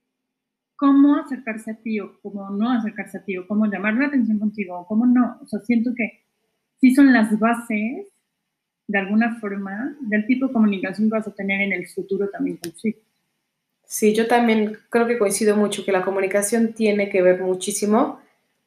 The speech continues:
Speaker 2: con esta, em, esta parte de dejar de decir mentiras, ¿no? O incluso a veces hay que aprender a mentir, hay que saber mentir.
Speaker 1: No, sí,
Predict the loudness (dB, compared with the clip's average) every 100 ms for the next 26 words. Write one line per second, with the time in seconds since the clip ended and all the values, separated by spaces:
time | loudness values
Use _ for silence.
0 | _ 4 6 6 4 2 2 2 2 0
1 | -2 -10 _ _ _ _ -2 2 2 2
2 | 0 -2 -2 -4 -6 -10 -12 -14 -20 _
3 | _ _ _ -4 -2 0 0 2 2 4
4 | 4 2 -2 -2 0 2 2 2 0 0
5 | 0 0 -2 0 0 0 -4 -6 -4 -2
6 | -2 -6 _ _ _ _ 2 4 4 2
7 | -2 -14 _ _ _ _ -6 -2 0 0
8 | -2 0 0 0 -2 -2 -2 -4 -14 _
9 | _ -4 -2 -2 -2 -2 -2 -2 -2 -4
10 | -4 -4 -6 -6 -4 -4 -4 -2 -2 -4
11 | -4 -6 -6 -10 -18 _ _ _ _ _
12 | _ _ _ _ _ -4 -4 -8 -18